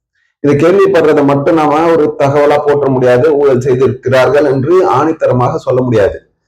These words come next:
இதை நாம இன்னைக்கு ஆர் டி ஐல போட போறோம். இந்த தகவல் என்ன, இது உண்மையா, இதுவரை எ-, செய்யூர் ஊராட்சியில எத்தனை மின்கம்பங்கள் இருக்கிறதுன்ற ஒரு கேள்வி வைக்க போறோம்.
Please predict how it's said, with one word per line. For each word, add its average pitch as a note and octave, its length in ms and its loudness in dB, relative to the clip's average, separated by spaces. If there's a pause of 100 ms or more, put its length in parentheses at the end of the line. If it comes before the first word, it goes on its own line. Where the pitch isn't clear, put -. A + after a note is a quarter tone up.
(240)
இதை D3 220 0
நாம D#3 100 2
இன்னைக்கு D#3 300 0
ஆர் D#3 240 0
டி D#3 80 -2
ஐல C3+ 260 0
போட B2 140 2
போறோம். A2 380 -2
இந்த G#2+ 120 -2
தகவல் A2+ 360 0
என்ன, A2 520 0 (280)
இது G#2 200 -4
உண்மையா, G#2 720 -2 (380)
இதுவரை C3 680 0
எ-, A#2 260 -2 (720)
செய்யூர் C#3 280 2
ஊராட்சியில C#3+ 600 0
எத்தனை D3+ 320 0
மின்கம்பங்கள் C3+ 640 0
இருக்கிறதுன்ற G2 560 -2
ஒரு A2 260 -2
கேள்வி G#2 280 -2
வைக்க E2+ 280 -4
போறோம். - 400 -4